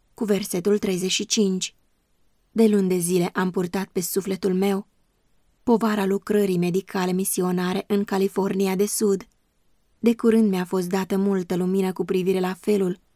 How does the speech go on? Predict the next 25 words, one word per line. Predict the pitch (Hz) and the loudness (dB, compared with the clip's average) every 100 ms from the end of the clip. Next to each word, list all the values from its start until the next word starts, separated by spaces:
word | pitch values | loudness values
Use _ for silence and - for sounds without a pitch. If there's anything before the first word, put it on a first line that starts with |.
| _ _ _ _ _ | _ _ _ _ _
în | 240 226 | 0 0
care | 233 220 | 2 2
Dumnezeu | 202 208 208 220 | 2 2 2 2
dorește | 208 208 208 - | 2 2 2 -2
ca | 202 202 | -4 -2
noi | 190 202 208 185 _ _ _ _ _ _ | 0 2 2 -2 _ _ _ _ _ _
să | - 240 | -4 -2
conducem | 226 220 208 233 226 185 | 2 2 2 0 -2 0
lucrarea | 185 175 185 180 190 | -2 -2 -2 -2 -2
în | 202 | -2
sanatorii. | 202 196 202 208 220 202 185 - _ _ _ _ _ _ _ | -2 0 0 0 2 4 2 -2 _ _ _ _ _ _ _
Noi | - 220 208 | 2 4 4
trebuie | 208 208 196 196 | 2 0 2 0
să-i | 190 190 190 | -2 -2 -2
încurajăm | 208 202 208 190 190 202 202 | 0 0 -2 -2 -2 0 0
pe | 208 | -2
pacienți | 180 185 180 190 185 190 208 - _ _ _ _ _ _ _ | -4 -4 -4 -2 0 0 -2 -6 _ _ _ _ _ _ _
să | - 233 | -2 0
petreacă | 226 214 - 220 220 - | 2 0 2 -2 0 -2
o | 220 | 2
mare | 214 226 214 | 2 2 0
parte | - 220 220 180 | -2 -2 -2 -2
din | 180 180 | -2 -2
timpul | 196 196 202 190 | -2 -2 0 0
lor | 185 185 | 0 -2